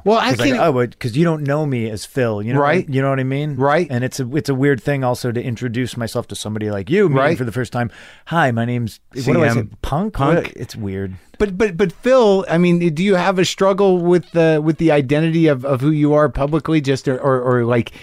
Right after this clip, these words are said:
Speaker 1: in the sense that you've got friends that know you for years, and you're probably Phil to them.
Speaker 2: Yeah.
Speaker 1: And then you've got, you know, millions of fans who either love you or hate you.
Speaker 2: You're bo-,
Speaker 1: And
Speaker 2: a lot of both, yeah.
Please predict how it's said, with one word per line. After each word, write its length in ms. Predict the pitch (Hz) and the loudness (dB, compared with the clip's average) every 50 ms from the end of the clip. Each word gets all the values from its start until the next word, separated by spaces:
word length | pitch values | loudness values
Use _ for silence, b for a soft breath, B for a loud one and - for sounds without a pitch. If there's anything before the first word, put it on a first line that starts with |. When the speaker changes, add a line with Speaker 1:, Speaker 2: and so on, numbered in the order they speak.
| B B | B B
Speaker 1:
in 140 | 131 135 135 | 0 2 2
the 80 | 131 | 2
sense 300 | - - 160 147 139 - | 2 0 0 0 0 0
that 200 | 156 135 127 120 B B B | 0 0 0 0 B B B
you've 160 | 127 135 123 | -2 0 0
got 240 | 117 165 160 165 - | 2 0 0 0 0
friends 300 | - 165 156 143 135 123 | 0 0 2 2 2 0
that 80 | 131 127 | 0 0
know 100 | 127 127 | 2 2
you 160 | 123 120 110 | 2 2 2
for 140 | - 127 113 | 2 0 0
years, 420 | 101 98 92 87 85 95 - - | 0 0 -2 -4 -6 -10 -12 -6
and 120 | - 110 117 | -2 2 2
you're 100 | 117 117 | 2 2
probably 300 | - 127 117 107 113 107 | 2 2 2 2 2 0
Phil 260 | - - 127 113 110 | 2 2 2 2 2
to 160 | 98 - 110 | 0 0 -2
them. 220 | 92 92 82 - - - | -2 -2 -2 -4 -6 -4
Speaker 2:
Yeah. 140 | 123 120 104 | -2 -2 -2
Speaker 1:
And 260 | - - - - 143 | -2 -6 -8 -4 0
then 80 | 147 156 | 0 2
you've 80 | 151 135 | 2 2
got, 320 | 165 165 147 139 135 135 | 2 2 2 2 0 0
you 80 | 139 135 | 0 0
know, 80 | 123 | 2
millions 400 | 127 131 139 151 156 156 151 131 | 4 4 4 4 2 2 2 0
of 100 | 131 127 | -2 -2
fans 560 | - - 123 113 107 104 101 101 101 - - - b b b b b b b | -2 -2 0 0 2 0 0 0 -2 -6 -8 -16 b b b b b b b
who 180 | b 143 139 139 | b 2 2 2
either 300 | 135 127 131 127 117 110 | 2 2 2 2 2 2
love 260 | 117 135 139 139 139 | 2 2 2 2 2
you 140 | 147 135 120 | 2 2 2
or 80 | 107 98 | 2 0
hate 380 | 95 104 151 147 143 - - | 0 0 0 0 0 -2 -2
you. 300 | - 95 87 85 92 101 - - | -2 -2 -2 -4 -6 -12 -16 -12
Speaker 2:
You're 120 | 120 110 95 | -10 -10 -8
bo-, 160 | 87 110 113 | -4 -2 -2
Speaker 1:
And 120 | 131 131 | 0 0
Speaker 2:
a 20 | 107 | 0
lot 140 | 110 113 110 | 0 -2 -2
of 80 | 104 | -2
both, 300 | 92 110 104 147 135 95 | -2 0 0 0 0 0
yeah. 260 | 110 156 156 131 135 | 0 0 2 0 0